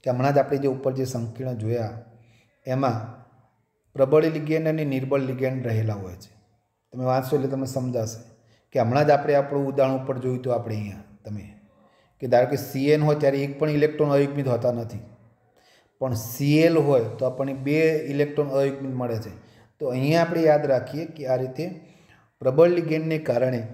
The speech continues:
અહીંયા જે ઇલેક્ટ્રોન છે એ યુગ્મિત થઈ જાય છે અને એને કારણે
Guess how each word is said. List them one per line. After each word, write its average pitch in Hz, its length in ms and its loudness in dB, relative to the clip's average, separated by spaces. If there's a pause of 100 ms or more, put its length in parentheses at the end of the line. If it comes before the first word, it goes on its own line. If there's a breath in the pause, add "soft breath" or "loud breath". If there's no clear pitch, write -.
(720)
અહીંયા 135 300 2 (920)
જે 117 180 -4
ઇલેક્ટ્રોન 156 760 2
છે 151 120 -2
એ 123 360 -6
યુગ્મિત 131 380 -4
થઈ 156 200 0
જાય 151 180 6
છે 151 160 -4 (440)
અને 127 140 -8
એને 139 260 0
કારણે 131 360 4